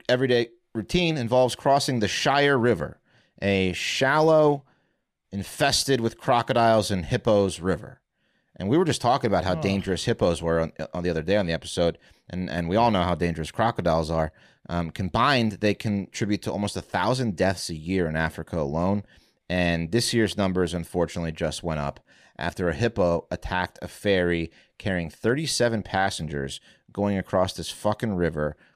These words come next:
Speaker 1: causing it to capsize and tossing the people into the croc and hippo-infested water below. I'm gonna show you a video of what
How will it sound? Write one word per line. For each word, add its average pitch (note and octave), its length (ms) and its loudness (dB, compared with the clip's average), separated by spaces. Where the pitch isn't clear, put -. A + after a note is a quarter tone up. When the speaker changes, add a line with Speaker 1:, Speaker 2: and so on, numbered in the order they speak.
Speaker 1:
causing A2 280 0
it G#2 100 -2
to F2+ 60 -8
capsize E2+ 840 -2
and F#2 180 -4
tossing A2+ 460 0
the F#2+ 80 -4
people F#2+ 400 -4
into F#2+ 280 -6
the E2 140 -6
croc G2+ 600 -2
and E2+ 180 -6
hippo-infested E2+ 1200 -2
water D#2 340 -4
below. D2+ 380 -6
I'm G#2+ 100 -6
gonna E3 160 0
show - 220 0
you F#2+ 160 2
a E2+ 60 0
video E2+ 440 0
of D#2 100 -8
what E2+ 300 -2